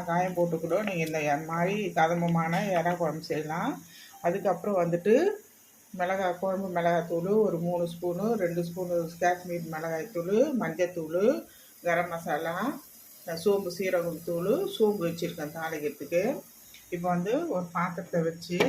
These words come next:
இப்போ எண்ணெய் ஊற்றிக்கலாம். நம்ம காந்திச்சு, இப்போ எண்ணெய் ஊற்றிக்கலாம். இப்போ தேவையான எண்ணெய் ஊற்றிட்டு இப்போ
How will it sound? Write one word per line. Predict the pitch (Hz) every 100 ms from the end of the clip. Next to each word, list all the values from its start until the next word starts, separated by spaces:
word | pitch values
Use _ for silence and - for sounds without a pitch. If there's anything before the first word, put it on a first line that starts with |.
| 330 - - _ - - - - - -
இப்போ | 196 190 190
எண்ணெய் | 202 202
ஊற்றிக்கலாம். | 165 170 165 160 160
நம்ம | 156 170 214 294 - - - - - - - - - - - - - - - - - 196
காந்திச்சு, | 185 196 165 170 170 175 220
இப்போ | - 185 220 202
எண்ணெய் | 175 185
ஊற்றிக்கலாம். | 165 - - 139 - - - - - - - - - - - - - - - - _ - - - - - - _ - -
இப்போ | - 170 175
தேவையான | 170 170 170 170 165
எண்ணெய் | 165 170 160
ஊற்றிட்டு | 170 170 160 180 247 294 - - - - - - - - - - - - - 480 - - - - - - - - - - - - - 311 - - - - - - - - - 494 - - - -
இப்போ | 175 185